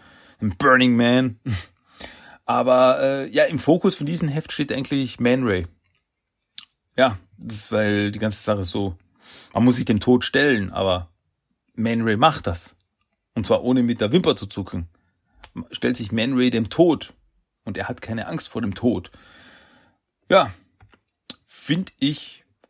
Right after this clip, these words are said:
cool. Aber eben, das ha-, es ist natürlich auch ein Highlight, dass das letzte, das letzte Bild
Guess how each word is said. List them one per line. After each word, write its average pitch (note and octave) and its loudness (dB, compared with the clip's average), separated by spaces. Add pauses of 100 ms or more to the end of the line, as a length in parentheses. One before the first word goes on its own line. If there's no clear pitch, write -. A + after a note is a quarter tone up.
(120)
cool. G3+ 2 (240)
Aber E3 4
eben, G3+ -4 (720)
das C3 -8
ha-, - -8
es B2 -12
ist D3 -6
natürlich C#3 -4
auch B2+ -2
ein A#2+ 0
Highlight, A2 -2
dass F#2+ -10 (520)
das G#2 -6
letzte, B2 0
das G2 -4
letzte A#2 -2
Bild A#2+ 2